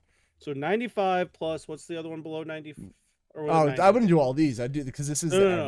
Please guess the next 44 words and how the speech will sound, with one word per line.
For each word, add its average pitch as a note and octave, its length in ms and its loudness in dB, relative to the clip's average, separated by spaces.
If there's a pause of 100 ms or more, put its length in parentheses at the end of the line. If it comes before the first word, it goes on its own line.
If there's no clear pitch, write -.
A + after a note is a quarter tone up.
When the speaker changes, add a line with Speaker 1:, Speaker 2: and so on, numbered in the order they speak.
Speaker 2:
average A#2+ 40 -12
of - 60 -8
Speaker 1:
I, D#3 80 -6
Speaker 2:
those. G#2+ 160 -6
Speaker 1:
I, F3 220 -4
I G3 140 2
fucked - 400 -4
it G#3 100 2
up. F3+ 160 -2
I D3 60 -8
need D#3 160 -10
to E3 60 -12
see E3+ 140 -10
the D#3+ 100 -10
other D3 120 -10
scores C3+ 300 -10
Speaker 2:
Oh, C#3+ 80 -8
Speaker 1:
again. G2+ 160 -10
Speaker 2:
sorry. G#2+ 500 -8 (280)
Speaker 1:
<laughs> - 200 -8 (720)
Speaker 2:
Jeez. G#2+ 480 -10 (1200)
Speaker 1:
So D3+ 120 -12
Speaker 2:
Yeah. D3 80 -6
Speaker 1:
not E3+ 140 -6
these D#3 220 -8
ones. A#2+ 200 -14
I C3 60 -10
need C#3 140 -8
to C#3 60 -12
see D3 160 -14
the C#3 100 -12
two C#3 240 -12
from C#3 180 -10
the C3 100 -8
other C3 160 -8
two C3 120 -16
that B2 80 -12
we A#2+ 100 -16
clicked - 280 -20
on. G#2+ 180 -20 (260)
Speaker 2:
Oh, G#2+ 300 -8 (280)
uh, D2+ 600 -10 (100)
P A#2 160 -12
C. A2 280 -12